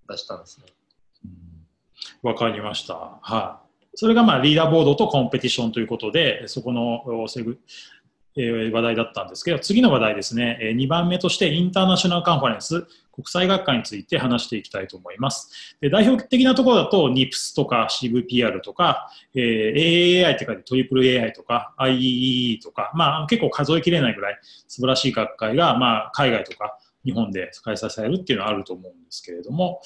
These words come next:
Speaker 2: まあ、さっきレオナルドが説明してくれたのが、えー、学会の一、二ヶ月前にアナウンスメントがあって、えー、アクセプトされたペーパー、論文が発表されるので、まあ、それを事前に読み込むことができたりとか、あと最近だと学会によっては、あの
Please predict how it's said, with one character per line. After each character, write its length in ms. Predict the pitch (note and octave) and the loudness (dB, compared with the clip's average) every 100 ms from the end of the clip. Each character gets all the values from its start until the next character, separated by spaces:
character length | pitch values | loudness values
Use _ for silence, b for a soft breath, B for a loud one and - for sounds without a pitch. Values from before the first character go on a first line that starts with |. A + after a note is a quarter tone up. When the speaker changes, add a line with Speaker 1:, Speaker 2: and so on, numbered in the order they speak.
| B B B | B B B
Speaker 2:
ま 60 | G3 | 0
あ、 20 | |
さ 120 | C4 | 2
っ 40 | |
き 100 | A3 | 2
レ 120 | D#3 E3 | 4 4
オ 80 | |
ナ 80 | F#3 | 4
ル 60 | B2+ | 2
ド 60 | A2 | -2
が 40 | |
説 260 | - A#2 C3+ | -6 -4 -2
明 100 | C3 | -2
し 100 | C#3+ | -2
て 80 | |
く 80 | C3+ | 0
れ 80 | C3 | 0
た 100 | C3 | 0
の 140 | A2+ | 0
が、 280 | C3 E3 D#3 D3 | 2 0 0 -2
え 580 | C3+ C3 B2+ B2+ B2 - | 0 0 0 -4 -6 -10
ー、 40 | D#3+ | -4
学 280 | C#3+ C#3 - | -2 -2 -2
会 220 | G3 G3+ | 0 4
の 180 | G#3+ F3+ | 2 2
一、 220 | C#3+ E3+ | 0 2
二 80 | F#3 | 2
ヶ 140 | G3+ | 4
月 240 | G3 G3+ | 2 2
前 220 | G3+ F#3+ F3 | 2 4 2
に 180 | G3 | 2
ア 80 | D3+ | 2
ナ 100 | C#3 | 2
ウ 60 | C#3+ | 2
ン 20 | |
ス 160 | C#3 D3 | 0 -2
メ 80 | |
ン 60 | C#3+ | 0
ト 100 | C#3+ | 2
が 120 | D3 | 2
あ 20 | |
っ 220 | D3+ - - | 0 -4 -2
て、 280 | F3 F3+ B B B _ C#3+ | -2 -2 B B B _ -2
え 320 | C3+ B2+ C3 | 0 2 0
ー、 60 | C#3 | -4
ア 60 | |
ク 80 | - | -2
セ 100 | F3+ | -2
プ 80 | F3+ | 0
ト 80 | A#2+ | -4
さ 80 | A2+ | -4
れ 40 | |
た 80 | A2 | -8
ペ 200 | - A#2+ | -6 -6
ー 60 | - | -2
パ 320 | B2 B2+ - | -2 -2 -6
ー、 140 | C3 | -8
論 180 | B2+ B2+ | -4 -2
文 160 | A#2+ A#2+ | -2 0
が 100 | A#2 | -2
発 180 | B2+ - | -4 -6
表 80 | |
さ 120 | A#2 A#2+ | -4 -4
れ 80 | |
る 60 | G#2+ | -4
の 60 | B2 | -2
で、 100 | D3+ | -2
ま 80 | |
あ、 20 | C#3 | 0
そ 100 | E3+ | 0
れ 60 | |
を 40 | D#3 | 0
事 120 | B2 | 0
前 140 | D#3+ E3 | -2 0
に 100 | D3+ | 0
読 100 | D3+ | 0
み 140 | D3+ | 0
込 60 | D#3+ | -2
む 120 | D#3+ | -4
こ 120 | D#3+ | -4
と 100 | C#3 | -4
が 80 | A2 | -4
で 100 | G2+ | -6
き 80 | - | -12
た 120 | E2+ | -20
り 80 | - | -20
と 100 | - | -4
か、 340 | D#3+ - - B B B - | -2 -2 -8 B B B -8
あ 80 | |
と 80 | D3 | -2
最 160 | G#3+ A3 | 2 4
近 100 | A#3+ | 6
だ 80 | A3 | 4
と 100 | D3 | 4
学 220 | D3 - | 0 2
会 140 | G#3 | 4
に 80 | A3+ | 6
よ 80 | A3+ | 6
っ 80 | A3+ | 4
て 80 | |
は、 440 | F#3+ E3 D3+ C3+ | 4 6 4 2
あ 60 | |
の 60 | B2 | 0